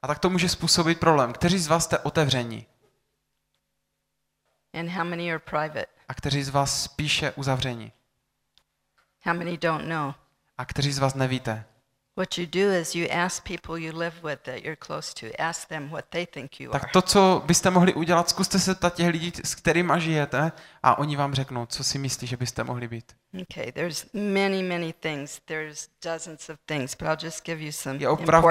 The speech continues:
Speaker 2: important ones.
Speaker 1: m-, mnoho, mnoho dalších věcí, ale já aspoň některé bych chtěla zmínit.
Speaker 2: How about, uh, if you're a perfectionist?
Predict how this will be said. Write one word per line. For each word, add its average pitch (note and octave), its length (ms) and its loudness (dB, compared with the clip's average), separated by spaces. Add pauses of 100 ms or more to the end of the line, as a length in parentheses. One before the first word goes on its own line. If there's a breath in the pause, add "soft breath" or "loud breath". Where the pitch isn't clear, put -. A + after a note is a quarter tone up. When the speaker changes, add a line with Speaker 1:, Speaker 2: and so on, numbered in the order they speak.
(100)
Speaker 2:
important C3+ 240 0
ones. C#3+ 140 -2
Speaker 1:
m-, E3 220 -2
mnoho, F#3 480 10
mnoho E3+ 280 4
dalších D#3 360 6
věcí, D#3 320 2
ale D3 120 2
já C#3+ 80 4
aspoň D3 260 -2
některé C#3+ 340 0
bych C3 140 -2
chtěla B2+ 220 0
zmínit. B2+ 440 -12 (520 soft breath)
Speaker 2:
How F#3+ 100 -4 (100)
about, F3 260 2 (340)
uh, E3+ 60 -2 (220)
if - 240 -2
you're E3 140 2
a D#3 160 -4
perfectionist? E3 960 -2